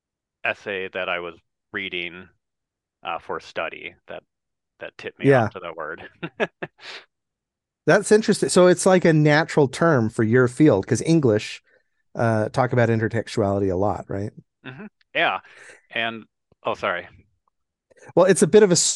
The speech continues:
Speaker 2: swear word in the field that I started out in, because
Speaker 1: <laughs> Oh,
Speaker 2: I
Speaker 1: gosh.
Speaker 2: went,
Speaker 1: <laughs>
Speaker 2: so, so I pursued my, uh, graduate degree in history of religion.
Speaker 1: Okay.
Speaker 2: And intertextuality kind of arises, uh,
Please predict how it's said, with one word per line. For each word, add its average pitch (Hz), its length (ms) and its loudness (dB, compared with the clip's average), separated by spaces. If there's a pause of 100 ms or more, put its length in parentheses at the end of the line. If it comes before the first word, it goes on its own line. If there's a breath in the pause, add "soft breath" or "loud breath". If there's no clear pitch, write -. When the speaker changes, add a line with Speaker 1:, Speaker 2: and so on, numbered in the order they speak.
(280)
Speaker 2:
swear 170 300 6
word 110 440 4 (160)
in 123 520 4 (100)
the 131 180 0
field 131 360 2
that 120 120 4
I 120 100 4
started 110 420 0
out 120 160 2
in, 92 180 -2
because 107 380 -2
Speaker 1:
<laughs> - 0 -
Oh, - 80 -10
Speaker 2:
I 123 240 2
Speaker 1:
gosh. 123 80 0
Speaker 2:
went, 123 260 2
Speaker 1:
<laughs> - 480 -8
Speaker 2:
so, 139 220 4
so 135 240 -2
I 156 100 4
pursued 160 540 4
my, 123 460 4
uh, 110 420 4
graduate 127 500 0
degree 120 440 2
in 107 600 0 (280 soft breath)
history 143 380 2
of 113 140 0
religion. 120 600 2 (480)
Speaker 1:
Okay. - 240 -6
Speaker 2:
And 131 420 4
intertextuality 156 880 4
kind 135 220 2
of 120 100 2
arises, 117 1080 2 (140)
uh, 110 380 2